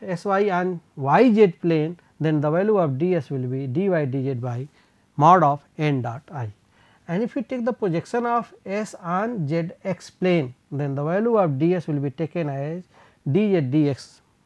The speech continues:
by mod of n dot j. So, with the help of this result, we evaluate the value of d s in solving the problem of surface integral. Now, volume integral.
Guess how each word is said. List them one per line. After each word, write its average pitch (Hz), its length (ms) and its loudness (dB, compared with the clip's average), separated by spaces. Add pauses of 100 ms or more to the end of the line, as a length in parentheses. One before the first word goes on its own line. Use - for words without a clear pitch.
(400)
by 143 380 2 (640)
mod 165 280 6
of 139 180 0 (100)
n 139 260 2
dot 143 260 -6
j. 117 320 -6 (280)
So, 190 140 -2
with 196 160 4
the 226 100 2
help 247 260 -2
of 180 220 0
this 208 240 -4
result, 151 460 0 (1000)
we 180 260 2
evaluate 165 680 4
the 156 280 -2 (320)
value 165 420 0
of 147 360 -2
d 151 280 4
s 139 220 -6 (320)
in 135 220 -4
solving 143 420 2
the 131 100 -6
problem 143 460 -4
of 120 240 -8
surface 123 420 -8
integral. 110 500 -8 (1900)
Now, 202 160 4
volume 131 360 6
integral. 131 440 -4